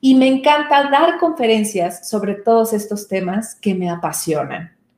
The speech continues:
que son cultura corporativa, felicidad en el trabajo, diversidad e inclusión. Y además, platicar con todos ustedes estas nuevas formas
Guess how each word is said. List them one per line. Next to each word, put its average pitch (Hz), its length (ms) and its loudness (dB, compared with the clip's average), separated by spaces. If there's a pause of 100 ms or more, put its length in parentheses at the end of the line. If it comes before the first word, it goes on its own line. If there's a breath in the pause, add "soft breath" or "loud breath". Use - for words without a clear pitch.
(160)
que 208 80 -2
son 220 400 2
cultura 196 420 0
corporativa, 180 720 2
felicidad 208 520 0
en 202 100 0
el 175 120 -4
trabajo, 214 480 2
diversidad 180 600 0
e - 20 0
inclusión. 170 640 -6 (1600)
Y 247 220 4
además, 240 720 0 (220)
platicar 254 520 0
con 247 240 -4
todos 320 280 -4
ustedes 247 760 -6
estas 294 520 -8
nuevas 233 480 0
formas 220 720 -6